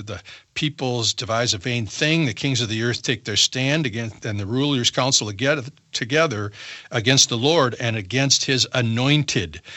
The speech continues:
And that's, uh, that's significant there. And so we, we go here now, he says, the, the, that God, he, in the heaven laughs, he scoffs at them, and he speaks to them in his anger. He says, "I have in-,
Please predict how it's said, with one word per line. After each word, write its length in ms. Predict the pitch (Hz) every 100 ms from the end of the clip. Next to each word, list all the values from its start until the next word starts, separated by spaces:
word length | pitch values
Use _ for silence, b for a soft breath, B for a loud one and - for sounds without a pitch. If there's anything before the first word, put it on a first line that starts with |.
| B 123
And 180 | 107
that's, 420 | 113 127 123 - -
uh, 180 | 101 104
that's 640 | 127 101 120 123 - -
significant 760 | - 117 113 131 127 113 98 92
there. 180 | 95 90
And 240 | 131 104
so 320 | - 123 110 110 B B B
we, 480 | - 123 120 113 135 - _
we 360 | 147 117 120 101
go 340 | 131 139 127
here 300 | 107 131 120
now, 480 | 113 120 120 113 101 B B
he 180 | - 113
says, 500 | - 113 110 104 - b b _
the, 320 | 123 107 104 139
the, 160 | 131 143
that 280 | 123 107 -
God, 340 | 135 131 127
he, 360 | 107 117 104 104 -
in 160 | - 110
the 80 | 95
heaven 320 | - 165 127
laughs, 460 | 113 131 131 113 -
he 100 | 117
scoffs 720 | - - - 127 147 151 -
at 180 | 104 -
them, 280 | 110 95 92 B B
and 120 | 123 110
he 60 |
speaks 480 | 98 - 156 160 -
to 80 | 151
them 160 | 120 -
in 140 | 123
his 180 | 110 - 139
anger. 400 | 135 147 139 131
He 140 | 117
says, 260 | - 113 117
"I 220 | 117 143
have 120 | 123
in-, 240 | 104 107